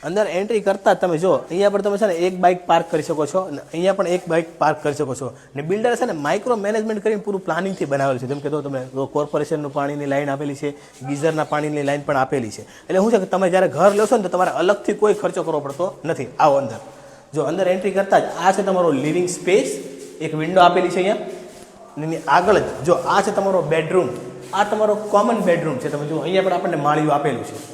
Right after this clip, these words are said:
અને અહીંયા જ આપણને કિચન સ્પેસ આપેલી છે. જો કિચન પણ આપણને ખૂબ જ મોટું આપેલું છે, અહીંયા પણ માળિયું આપેલું છે. અને અહીંયા તમે જુઓ વિન્ડો આપેલી છે અને બહાર આપણને વોશ એરિયા આપેલો છે. ફર્સ્ટ ફ્લોર પર જઈએ આપણે.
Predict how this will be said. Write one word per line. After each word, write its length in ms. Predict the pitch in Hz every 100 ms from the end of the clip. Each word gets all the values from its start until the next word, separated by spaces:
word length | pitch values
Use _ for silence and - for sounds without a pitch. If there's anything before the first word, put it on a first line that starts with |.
| - - - -
અને 100 | 151 -
અહીંયા 280 | 175 214 214
જ 40 | 160
આપણને 360 | 151 170 208 226 - - - - -
કિચન 280 | 208 233 220
સ્પેસ 320 | - 190 170
આપેલી 280 | 151 151 131
છે. 100 | 123
જો 340 | 156 120 -
કિચન 260 | 185 196 226
પણ 160 | 220 208
આપણને 260 | 214 208
ખૂબ 340 | 196 - 196 190
જ 80 |
મોટું 220 | 175 175 185
આપેલું 240 | 196 190
છે, 60 | 202
અહીંયા 220 | 175 185
પણ 120 | 165
માળિયું 300 | 160 170 175
આપેલું 240 | 165 147
છે. 140 | 139 190 - - - -
અને 100 | 147
અહીંયા 220 | 156 165
તમે 160 | 185 180
જુઓ 120 | 185
વિન્ડો 280 | 156 160 180
આપેલી 260 | 175 190 175
છે 140 | 208 214 - - -
અને 80 | 139
બહાર 280 | 147 165 165
આપણને 360 | 156 165 196 262 - - -
વોશ 240 | 156 165
એરિયા 240 | 170 156 135
આપેલો 240 | 127 123
છે. 140 | - - - - - - _ _ _ _ _ _ _ -
ફર્સ્ટ 220 | 180 190
ફ્લોર 160 | 196 185
પર 100 | 190
જઈએ 240 | 151 208
આપણે. 220 | 226 226